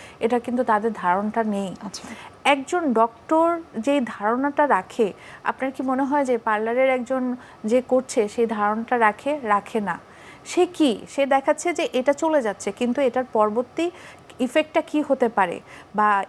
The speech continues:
Speaker 1: এই গ্লুটাথিয়ন দিচ্ছে, গ্লুটাথিয়নটা যদি ঠিকমতো না দেয়া হয়, কমপ্লিকেশন কোন দিকে যেতে পারে, বা ম্যানেজমেন্টটা কি হবে, সেটা
Speaker 2: হুম।
Speaker 1: কিন্তু জানে না।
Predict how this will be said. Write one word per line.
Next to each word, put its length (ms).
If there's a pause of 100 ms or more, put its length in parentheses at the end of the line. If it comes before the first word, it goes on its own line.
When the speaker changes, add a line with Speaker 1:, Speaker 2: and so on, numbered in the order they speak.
Speaker 1:
এই 200
গ্লুটাথিয়ন 680
দিচ্ছে, 380
গ্লুটাথিয়নটা 800
যদি 300
ঠিকমতো 360
না 220
দেয়া 240
হয়, 160 (200)
কমপ্লিকেশন 560
কোন 220
দিকে 160
যেতে 220
পারে, 240 (340)
বা 120
ম্যানেজমেন্টটা 680
কি 220
হবে, 200
সেটা 180
Speaker 2:
হুম। 60
Speaker 1:
কিন্তু 200
জানে 260
না। 100